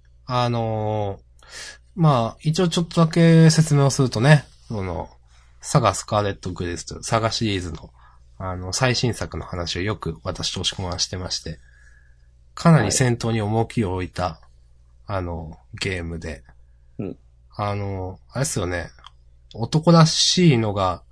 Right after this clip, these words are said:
Speaker 1: あの、街とかマップも何もないですもんね。
Speaker 2: そうそうそうそう。
Speaker 1: 街入ったら、あの、会話と鍛冶屋とかなんか出て、二つくらい選択肢が。
Speaker 2: うん。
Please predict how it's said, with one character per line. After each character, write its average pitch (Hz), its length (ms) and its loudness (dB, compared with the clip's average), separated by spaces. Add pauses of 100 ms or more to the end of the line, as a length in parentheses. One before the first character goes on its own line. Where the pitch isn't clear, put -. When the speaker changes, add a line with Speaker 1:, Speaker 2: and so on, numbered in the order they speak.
(840)
Speaker 1:
あ 110 220 0
の、 98 420 -6
街 131 680 0
と 160 120 0
か 117 100 0
マ 113 140 8
ッ - 80 2
プ - 140 4
も 165 140 12
何 135 200 8
も 135 100 4
な 127 140 6
い - 20 4
で 90 80 2
す - 140 -10
も 82 60 -6
ん 80 100 -6
ね。 82 160 -10 (720)
Speaker 2:
そ 113 180 4
う - 60 -4
そ 85 180 -6
う 73 60 -8
そ - 180 -10
う - 60 -16
そ - 340 -12 (260)
う。 135 40 0
Speaker 1:
街 131 300 6
入 170 180 8
っ - 60 2
た - 240 -8
ら、 90 280 -6 (600)
あ 107 120 -6
の、 90 240 -8 (280)
会 165 360 8
話 156 160 8
と 156 140 4
鍛 151 360 6
冶 139 40 10
屋 104 100 6
と - 140 -16
か 82 220 -10
な 107 100 -6
ん - 20 -6
か - 100 -16
出 95 120 -4
て、 87 300 -10 (260)
二 - 240 0
つ - 120 -8
く 123 100 -2
ら 87 120 0
い 87 80 -8
選 85 200 -6
択 82 180 -8
肢 80 80 -8
が。 78 160 -14 (640)
Speaker 2:
う 107 80 -8
ん。 78 240 -10